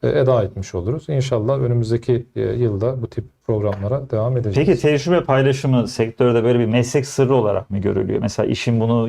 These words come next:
Speaker 2: yıkabilecek mi? Ne seviyede yıktı?
Speaker 1: Evet.
Speaker 2: Çünkü senin bir tecrüben var, benim bir tecrübem var. Ve bu seçkin üyeleri bir araya getiriyorsunuz. Böylece,
Speaker 1: Evet.
Speaker 2: e, birlikten kuvvet doğuyor ilkesiyle.
Speaker 1: Evet.
Speaker 2: Önce Türkiye'de, sonra yurt dışına uzandırıyorsunuz.
Speaker 1: Tabii ki,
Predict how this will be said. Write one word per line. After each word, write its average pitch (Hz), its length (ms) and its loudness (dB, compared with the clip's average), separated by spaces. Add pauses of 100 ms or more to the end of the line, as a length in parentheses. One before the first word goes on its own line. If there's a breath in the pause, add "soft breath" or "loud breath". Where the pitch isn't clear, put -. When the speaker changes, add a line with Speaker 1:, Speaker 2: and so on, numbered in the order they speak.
(160)
Speaker 2:
yıkabilecek 113 640 0
mi? 95 100 -2
Ne 110 100 2
seviyede 98 440 -2
yıktı? 95 400 -4 (180 loud breath)
Speaker 1:
Evet. 143 100 -12 (100)
Speaker 2:
Çünkü 143 220 0
senin 143 280 2
bir 135 60 2
tecrüben 95 480 0
var, 113 180 0
benim 113 200 2
bir 107 80 0
tecrübem 92 420 -2
var. 117 180 -4 (320 loud breath)
Ve 139 140 4
bu 147 400 2
seçkin 135 400 2
üyeleri 123 260 2
bir 151 100 4
araya 117 240 4
getiriyorsunuz. 98 640 -4
Böylece, 131 420 4
Speaker 1:
Evet. 196 140 0 (1000 loud breath)
Speaker 2:
e, 104 80 -6
birlikten 151 420 2
kuvvet 147 480 2
doğuyor 120 280 4
ilkesiyle. 113 800 0 (180)
Speaker 1:
Evet. 113 260 0 (120)
Speaker 2:
Önce 135 300 4
Türkiye'de, 131 500 0
sonra 143 220 2
yurt 190 160 2
dışına 180 220 2
uzandırıyorsunuz. 98 880 -2
Speaker 1:
Tabii 113 240 -2
ki, - 160 -10